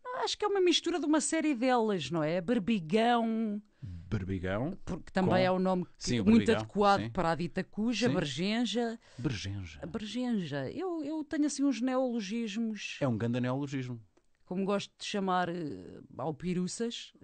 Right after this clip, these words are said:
Speaker 2: O
Speaker 1: Que é outra
Speaker 2: piruças?
Speaker 1: Não, marzápio.
Speaker 2: Ah, o marzápio não é neo-, neo-, neologismo.
Speaker 1: Mangalho,
Speaker 2: Eh,
Speaker 1: zargalho,
Speaker 2: não, zarga-, isso,
Speaker 1: brajolo.
Speaker 2: sim. Barrote.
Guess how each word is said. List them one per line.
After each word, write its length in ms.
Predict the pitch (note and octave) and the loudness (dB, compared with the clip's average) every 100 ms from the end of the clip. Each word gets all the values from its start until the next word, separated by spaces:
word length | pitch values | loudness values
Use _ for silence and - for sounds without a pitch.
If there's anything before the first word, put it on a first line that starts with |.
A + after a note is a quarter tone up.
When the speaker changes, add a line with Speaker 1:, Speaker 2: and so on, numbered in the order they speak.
| - | -4
Speaker 2:
O 80 | C4+ | 2
Speaker 1:
Que 140 | C4+ | 6
é 40 | |
outra 260 | B3+ E4+ F3+ | 8 6 6
Speaker 2:
piruças? 160 | C3 - | 2 2
Speaker 1:
Não, 160 | G3 | 0
marzápio. 880 | G3+ A#3 B3+ D#3+ D#3 E3 E3 C#3 C#3+ B2+ | 4 6 6 4 4 4 2 -4 -6 -2
Speaker 2:
Ah, 80 | A2 | 0
o 40 | |
marzápio 400 | B2+ B2+ F#3 C3+ | 2 6 6 6
não 80 | A#2 | 2
é 60 | |
neo-, 180 | A2 A2 | 2 0
neo-, 320 | G#2+ G2+ A#2+ | 0 0 -2
neologismo. 460 | A2 G2+ G#2+ F3+ F#3+ | 2 2 2 2 4
Speaker 1:
Mangalho, 420 | F#3 D#3+ C3+ B2 C#3 G#2 | 4 4 0 -6 -6 -2
Speaker 2:
Eh, 60 | |
Speaker 1:
zargalho, 840 | G#2 G2+ G3+ F3+ F#3+ G3 F3+ D3 C3+ | 0 4 4 4 6 6 6 2 -4
Speaker 2:
não, 80 | |
zarga-, 300 | - G#2 G2+ | -4 -4 -2
isso, 60 | - | 2
Speaker 1:
brajolo. 720 | G3+ G3+ C3+ F#3 A#3 A3+ F3+ C#3 | 6 6 6 10 10 10 6 0
Speaker 2:
sim. 140 | B2 - _ _ _ | -6 -14 _ _ _
Barrote. 500 | A#2+ C3 C#3+ D#3 - | -2 6 8 8 4